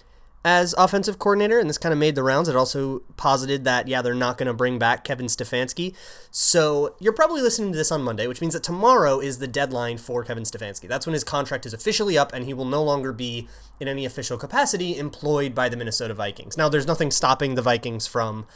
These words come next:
maybe letting him go search for a couple days and then hiring him on Friday or whatever. But if they kind of make that decision to let him go, chances are that means that they've made the decision to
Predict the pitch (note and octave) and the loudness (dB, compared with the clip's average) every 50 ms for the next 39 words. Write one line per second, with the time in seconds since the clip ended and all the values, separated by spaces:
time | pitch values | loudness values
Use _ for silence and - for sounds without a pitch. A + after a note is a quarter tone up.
0 | - - - - - - - _ - B2+ C3+ B2+ B2 A#2+ A#2+ B2 G#2+ C3 C#3 C#3+ | -20 -20 -20 -20 -20 -20 -20 _ -8 -6 -6 -6 -6 -6 -8 -8 -4 -2 -2 -2
1 | C#3+ C3+ D3 C#3 C3+ B2+ C#3 C3+ C3 C3 C3 - - - E3+ D3+ C3+ - - D3+ | -2 -2 -4 -4 -2 2 2 4 4 2 2 0 0 2 2 0 0 2 0 0
2 | D3 - D3+ C3+ C#3 B2+ C3 C3 B2 C3+ B2+ A#2 G#2 - D#3 D#3 D3+ D3 D3 C3+ | 2 2 0 -2 -2 -2 -4 -4 -4 -4 -6 -6 -2 0 2 2 4 2 2 0
3 | C3 D3 C3+ B2+ B2+ B2 - F#3+ F#3+ F3+ D#3+ C3+ C3 B2+ A#2+ A#2+ A2+ A#2 A2 G#2+ | 0 0 0 0 0 0 2 4 4 4 6 4 4 4 2 2 0 0 0 -2
4 | G#2 A2 A2 G#2+ - - - - - - - C4+ C4+ B3 G3 G3+ G3 G3 - G3+ | -2 -4 -6 -6 -8 -14 -20 -18 -6 0 2 4 4 4 4 2 2 2 0 -2
5 | F#3 F#3 F#3 G3 F#3+ E3 C#3 C3 C3+ C#3+ D3 D3 - D#3+ D3+ - - C#3 C3+ - | -2 -2 -2 -4 -4 -2 -2 -2 -2 -2 -2 -2 0 0 0 0 -2 -4 -4 -2
6 | D3 C#3 B2 C#3+ C#3+ C3 - B2+ C3+ C3 C3 C3 B2+ A#2+ B2+ C3 C3 C3+ C3+ C3+ | -2 -2 -2 -4 -4 -4 -4 -4 -2 -2 -2 -2 -2 -2 0 2 2 2 0 0
7 | C3 - - - - - - F3 F#3 F#3+ F#3 F#3 E3+ C#3 - - C#3+ D3 D#3 D#3 | -2 -6 -10 -10 -10 -6 -4 -2 0 0 0 -2 -2 -4 -2 0 2 4 6 6
8 | D#3 C#3+ C#3 C3+ C#3+ C#3 C#3 B2+ B2+ A2 - B2+ A2+ A2+ B2+ B2 A2+ A#2 A#2 A2+ | 4 4 2 0 0 -2 -4 -6 -6 -6 -6 -6 -4 -2 -2 -2 -2 -4 -8 -6
9 | A2+ - C3+ B2+ G#2+ A2+ A#2 A2 - - A#2+ A#2 A2+ A2+ A2+ - | -6 -6 -6 -6 -6 -8 -8 -8 -10 -10 -10 -10 -10 -12 -14 -16